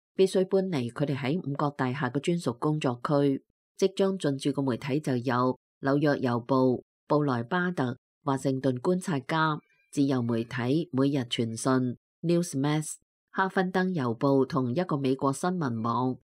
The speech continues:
其中大多數被視為保守派或擁護一月二十號就職嘅共和黨籍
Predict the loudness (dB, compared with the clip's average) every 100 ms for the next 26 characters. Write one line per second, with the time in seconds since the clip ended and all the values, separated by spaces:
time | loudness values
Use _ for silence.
0 | _ _ 2 2 4 0 -2 -4 -2 -2
1 | 0 2 2 2 0 2 0 0 0 -2
2 | -2 -2 -2 -2 -2 -2 -2 -10 _ 0
3 | 0 2 2 2 4 4 4 0 4 2
4 | 2 0 0 0 0 0 0 -2 -2 -4
5 | -2 -2 0 -2 0 -2 -4 -4 -2